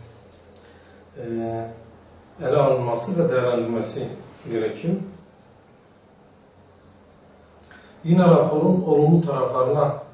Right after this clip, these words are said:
sahip çıkılmalı, e, hayata geçirilmeli, yasal bir zemin ve statüye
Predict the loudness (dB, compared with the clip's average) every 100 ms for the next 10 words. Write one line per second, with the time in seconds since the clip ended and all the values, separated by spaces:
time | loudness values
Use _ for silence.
0 | -20 -20 -12 -4 -4 -4 -10 -10 -6 -2
1 | -2 -4 -8 -18 -20 -20 -20 -20 -20 -20
2 | -20 -20 -20 -20 -20 -20 -20 -20 -20 -20
3 | -20 -20 -20 -20 -12 -6 -4 -4 -4 0
4 | 0 2 -2 -2 -6 -8 -8 -6 -2 -2
5 | -2 -6 -14 -20 -20 -20 -20 -20 -20 -20
6 | -8 -2 0 0 0 0 -2 -2 0 2
7 | 2 0 -4 -12 -16 -8 -6 -4 -2 -2